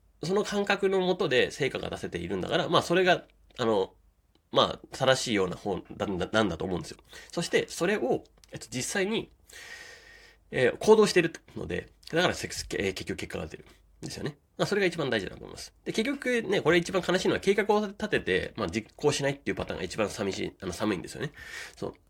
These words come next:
で、だから、まあ、計画を、あの、実行できないんであれば、まあ、実行た-、あの、計画なんか立てるより実行しろって思う派なんですけど、ただ、えっと、伸び悩んでる人はなおさらやった方がいいかなと思ってますね。あの、いろいろやってたんだけど、いろいろ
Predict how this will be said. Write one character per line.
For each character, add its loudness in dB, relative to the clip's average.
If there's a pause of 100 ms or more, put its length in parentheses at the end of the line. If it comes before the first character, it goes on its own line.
で、 -2
だ -2
か 0
ら、 4
ま 0
あ、 -6
計 2
画 0
を、 0
あ 0
の、 0
実 -4
行 6
で 6
き -2
な 4
い 4
ん -6
で 0
あ 6
れ 4
ば、 6
ま 6
あ、 4
実 -2
行 4
た-、 -4 (100)
あ -2
の、 -4
計 -2
画 0
な 2
ん 2
か 0
立 -4
て 4
る 4
よ 0
り -8
実 -6
行 2
し -2
ろ 0
っ -2
て -4
思 -2
う 2
派 -2
な 0
ん -4
で -10
す -14
け -10
ど、 -6 (480)
た -4
だ、 4 (300)
え 0
っ -6
と、 0 (560)
伸 10
び 6
悩 4
ん 4
で 4
る 6
人 0
は 6
な 4
お 4
さ 0
ら 0
や 0
っ -12
た 0
方 -2
が -6
い -4
い -6
か -8
な -12
と -20
思 -18
っ -18
て -20
ま -20
す -18
ね。 -8 (460)
あ -8
の、 -6 (100)
い 2
ろ 8
い 4
ろ 4
や 8
っ -10
て -6
た 6
ん 0
だ -6
け -8
ど、 -8 (460)
い 4
ろ 8
い 4
ろ 2